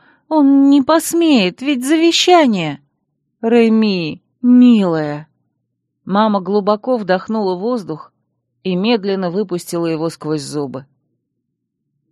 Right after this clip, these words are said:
«Ты ничего не забыла? Родная, у меня не больше недели, ты же знаешь.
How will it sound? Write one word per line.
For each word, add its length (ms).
«Ты 420
ничего 600
не 140
забыла? 580
Родная, 640
у 100
меня 360
не 140
больше 400
недели, 480
ты 160
же 160
знаешь. 560